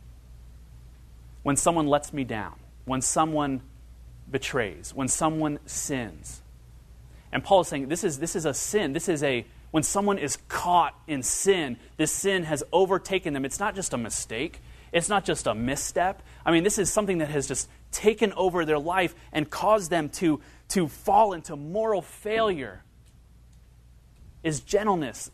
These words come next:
the word that you would describe yourself? See, gentleness is the word that is used to describe this act of restoring a person.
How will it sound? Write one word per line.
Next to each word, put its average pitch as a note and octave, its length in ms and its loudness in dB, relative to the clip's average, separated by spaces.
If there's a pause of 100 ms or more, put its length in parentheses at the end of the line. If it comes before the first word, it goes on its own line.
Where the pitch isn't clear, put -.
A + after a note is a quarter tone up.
(240)
the D#3+ 100 6
word G3 400 4
that D#3+ 200 -4
you F#3+ 140 2
would F#3+ 180 4
describe D3 720 -2 (460)
yourself? D3 800 0 (1800)
See, F3+ 180 2
gentleness F#3 600 2
is D#3 240 -6 (160)
the D#3+ 100 4
word E3+ 460 2
that D#3+ 100 -2
is D3 140 -6
used E3 180 -6
to D#3 60 -12
describe D#3 580 0
this C3+ 280 -6
act D#3 400 -2
of C#3+ 340 -2
restoring D#3+ 800 -2
a C3 80 -6
person. - 460 -12